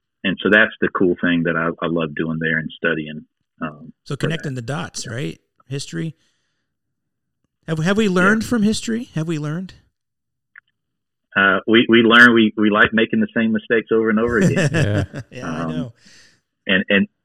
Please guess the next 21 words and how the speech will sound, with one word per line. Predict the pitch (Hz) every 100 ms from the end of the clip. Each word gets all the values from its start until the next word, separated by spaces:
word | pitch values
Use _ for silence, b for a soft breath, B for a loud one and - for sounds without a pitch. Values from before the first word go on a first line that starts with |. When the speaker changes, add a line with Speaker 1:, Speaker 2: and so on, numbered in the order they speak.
| -
Speaker 1:
and | 113 104
that's | 123 127 -
the | 123 -
thing | 127 120
I | 107 -
think | 117 113
that's, | 107 98 _ _
that's | 107 98 -
neat, | 110 113 -
even | 117 120 110
in | 101
today's | - 98 98 -
politics, | 104 120 85 80 73 -
right? | 85 90 101 -
No | 95
matter | 95 95
Speaker 2:
Yeah. |
Speaker 1:
what | 92 104 -
side | 107 95
you're | 87 95
on, | 113 98 87